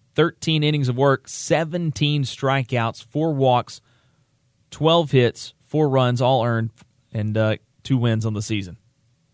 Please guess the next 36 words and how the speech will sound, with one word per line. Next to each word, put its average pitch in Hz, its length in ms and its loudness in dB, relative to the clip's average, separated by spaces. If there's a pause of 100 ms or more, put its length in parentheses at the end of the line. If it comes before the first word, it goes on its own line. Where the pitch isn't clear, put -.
(960)
They 131 280 4
will 120 160 4
go 143 320 0
as 127 100 -4
far 135 300 2
as 123 80 -2
she - 160 -4
can 127 180 -2
take 110 260 0
'em, 107 140 -4
and 104 100 -4
she's 117 360 -2 (1000)
pretty 135 320 -2
good. 101 280 -4 (880)
She's 117 240 -4
poised 127 360 -2
to - 40 -12
take 110 220 -2
them 110 100 -2
pretty 113 240 -6
far. 101 320 -6 (1700)
Their 151 160 2
offense 156 460 2
is 131 120 -4
the 139 80 0
difference 147 380 -2
with 131 120 -4
them 135 160 -2
in 123 60 -4
McCracken 123 440 -6
County, 135 400 -4 (640)
although 123 160 0
you 127 160 0
could 123 120 0
argue 123 360 0
that 120 240 -2